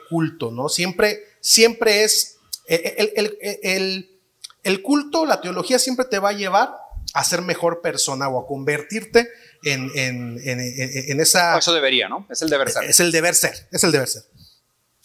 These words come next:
Speaker 1: Ok. ¿Qué función tiene el arrepentimiento en una persona,
Speaker 2: Mm.
Speaker 1: eh, que logra cambiar sus comportamientos con base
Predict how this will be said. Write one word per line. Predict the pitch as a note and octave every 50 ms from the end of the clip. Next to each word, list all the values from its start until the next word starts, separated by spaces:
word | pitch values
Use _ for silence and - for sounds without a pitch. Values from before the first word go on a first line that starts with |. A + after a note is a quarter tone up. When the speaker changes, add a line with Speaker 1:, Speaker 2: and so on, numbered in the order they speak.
| - -
Speaker 1:
Ok. | D#3 D3+ - D#3 A#2+ - - - - - - _ _ _ _ _ _ _ _ _ _ _ _ -
¿Qué | - B3+ B3+
función | C#4+ C#4 C4 A#3 - A#3 A3+ A3
tiene | A3+ G#3+ G#3 G#3+ A3
el | A3
arrepentimiento | G3+ F3+ C#3+ D3+ C#3 - - - C#3+ C#3 C#3 C3 - - C#3 C3+ C#3 D3+ E3 E3+ D#3+ D#3 - C#3 B2
en | B2+ C3
una | C3+ D3 D3+ D3 -
persona, | D3 B2 - - - C#3 B2+ B2 A#2+ - - - -
Speaker 2:
Mm. | A2+ G#2+ G#2+ G2 F2+ E2 - -
Speaker 1:
eh, | - D3+ C#3+ D3+ D3 - -
que | - E3
logra | D#3 D#3 F3 F#3+ G3 A3 A3+ A#3 A#3 A3+ - - _ _ _ _ _ _ _ _ _ _ _ _ _ _ _ _
cambiar | - E3+ E3 D#3 D#3+ D#3 D3 D#3 F3 G#3+ A#3 -
sus | - - - E3+ -
comportamientos | - D#3 C#3+ C3+ - D3 C#3 C3 - D3+ D3 D3 D3 D3 C#3+ C#3+ - F3+ F#3+ - - - - _ _
con | - F3 D#3 D3+ D3 C#3+ C#3+
base | F3 A3+ D#4 D4+ - - D#3+ D#3